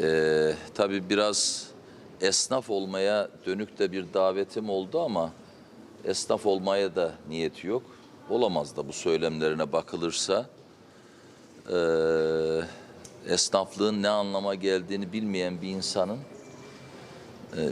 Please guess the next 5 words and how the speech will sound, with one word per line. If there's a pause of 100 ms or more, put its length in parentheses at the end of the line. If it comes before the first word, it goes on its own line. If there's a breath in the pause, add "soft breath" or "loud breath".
(140)
İstanbul'da
insanlarına... (320)
yüzde
otuza
yakın